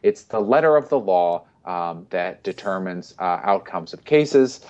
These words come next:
Um, it's, uh, judges being objective, um, setting aside their biases. And the research shows that that's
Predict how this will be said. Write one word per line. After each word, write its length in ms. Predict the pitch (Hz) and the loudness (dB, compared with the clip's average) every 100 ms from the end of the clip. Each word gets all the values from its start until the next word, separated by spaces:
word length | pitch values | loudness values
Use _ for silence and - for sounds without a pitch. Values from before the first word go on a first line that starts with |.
| - | -16
Um, 480 | - 90 85 85 82 | -6 -2 -2 -4 -8
it's, 420 | - 92 - - - | -4 -4 -6 -18 -8
uh, 220 | 92 82 | -6 -4
judges 560 | - 143 139 135 120 - | 2 4 4 2 -2 -6
being 480 | 104 98 95 92 - | -8 -6 -6 -10 -12
objective, 800 | 104 - 135 131 - 117 107 - _ _ | -14 0 2 2 0 0 0 -4 _ _
um, 220 | 87 85 | -8 -8
setting 340 | - 135 123 113 | -2 0 0 -2
aside 640 | 98 - 92 92 90 85 _ | -6 -4 -2 0 -2 -6 _
their 120 | - 80 | -14 -8
biases. 800 | - 92 92 92 - 90 87 _ _ - - | 0 2 2 0 -4 -6 -6 _ _ -12 -2
And 260 | 131 131 127 | 0 0 0
the 160 | 143 | 0
research 680 | 123 139 190 247 - 107 95 | 0 -8 -4 -4 -2 -2 -2
shows 520 | - - 107 110 - | -4 0 2 2 0
that 180 | 110 110 | -4 -4
that's 400 | 143 160 - | -6 -8 -12